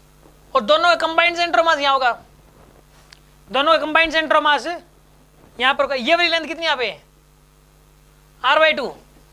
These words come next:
ये distance कितनी यहाँ पे? ये X मान लो, ये कितनी यहाँ पे? X। अच्छा, इसका mass कितना है बताइए? M by four। इसका mass कितना है यहाँ पे?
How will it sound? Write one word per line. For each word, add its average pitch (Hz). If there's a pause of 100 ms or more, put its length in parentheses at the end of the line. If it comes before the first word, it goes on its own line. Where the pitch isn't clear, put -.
(480)
ये 277
distance 320
कितनी 339
यहाँ 349
पे? 320 (1160)
ये 311
X 247
मान 269
लो, 247 (920)
ये 285
कितनी 320
यहाँ 330
पे? 320 (400)
X। - (840)
अच्छा, 285
इसका 302
mass 339
कितना 349
है 339
बताइए? 320 (580)
M 208
by 226
four। 311 (1800)
इसका 262
mass 320
कितना 320
है 349
यहाँ 330
पे? 214